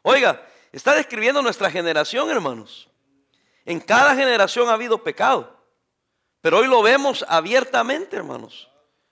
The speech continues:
La soberbia, el orgullo, la vanagloria, los egos. Hoy en día lo vemos en, en nuestros artistas, en los gobernantes, ¿sí o no, hermanos? Los políticos, eh,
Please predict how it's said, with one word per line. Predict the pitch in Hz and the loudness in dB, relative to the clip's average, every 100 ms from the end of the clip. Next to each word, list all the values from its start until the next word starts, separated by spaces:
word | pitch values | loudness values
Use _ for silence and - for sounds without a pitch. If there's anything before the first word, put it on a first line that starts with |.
| _ | _
La | - 151 | -4 -2
soberbia, | - 160 196 277 226 | -2 0 2 2 2
el | 170 | -2
orgullo, | 156 151 196 277 208 117 _ _ _ _ _ _ _ _ | -2 -4 -2 0 -2 -8 _ _ _ _ _ _ _ _
la | 160 175 | 0 2
vanagloria, | 175 165 160 180 254 262 175 - - _ _ _ _ _ _ _ _ - | 4 2 0 2 2 2 0 -2 -12 _ _ _ _ _ _ _ _ -6
los | 165 - - | -4 -4 -6
egos. | 214 277 269 208 156 - - _ _ _ _ _ _ _ | 0 0 2 -2 -2 -8 -12 _ _ _ _ _ _ _
Hoy | 196 233 | -4 -2
en | 196 | -2
día | 247 247 | 2 2
lo | 185 | 2
vemos | 208 269 240 175 | 0 0 0 -4
en, | 185 165 | -6 -6
en | 151 165 | -6 -4
nuestros | 165 160 165 156 147 - - _ _ _ | -4 -6 -6 -4 -6 -10 -16 _ _ _
artistas, | - 160 - 240 277 - - 180 165 | -6 -6 -4 -4 -4 -4 0 2 0
en | 175 156 | -4 -6
los | 156 | -2
gobernantes, | 160 151 147 175 247 262 - 165 151 - - - _ | -2 0 0 0 0 0 -4 -6 -6 -8 -12 -16 _
¿sí | - 240 | -8 -4
o | 247 | 0
no, | 247 | 0
hermanos? | 220 151 131 - - _ _ | 0 -4 -6 -16 -20 _ _
Los | 165 175 | -4 -4
políticos, | 160 170 262 269 254 190 185 - | -2 -2 -2 -6 -8 -4 -4 -2
eh, | 160 143 | -2 -2